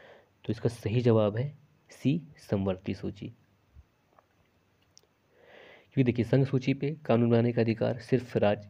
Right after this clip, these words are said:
केंद्र सरकार को है, राज्य सूची पर राज्य सरकार को है और समवर्ती सूची पर दोनों बना सकती हैं। और अवशिष्ट सूची की बात करें तो अवशिष्ट सूची पर कानून सिर्फ और सिर्फ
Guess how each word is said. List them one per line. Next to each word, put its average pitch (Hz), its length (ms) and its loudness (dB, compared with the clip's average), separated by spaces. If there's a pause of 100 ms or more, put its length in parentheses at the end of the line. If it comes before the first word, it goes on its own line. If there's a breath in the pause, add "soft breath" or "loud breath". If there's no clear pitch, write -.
(100)
केंद्र 117 240 4
सरकार 113 360 0
को 113 140 -6
है, 117 140 -4 (180)
राज्य 104 260 -2
सूची 113 280 -4
पर 117 280 -8 (140)
राज्य 101 260 -4
सरकार 113 380 -2
को - 160 -8
है 120 140 -4
और 113 120 -4
समवर्ती 117 460 -2
सूची 120 300 -2
पर 131 180 -6 (720)
दोनों 113 360 6
बना 95 200 -2
सकती 98 400 -12
हैं। 104 180 -12 (400 loud breath)
और 107 240 -4
अवशिष्ट 123 360 -2
सूची 123 320 -2
की 123 140 -4
बात 117 240 -2
करें 131 260 -4
तो - 140 -12
अवशिष्ट 117 380 -4
सूची 110 360 -6
पर 107 240 -6
कानून 104 420 -6
सिर्फ 135 460 -4
और 104 140 -4
सिर्फ 135 340 -8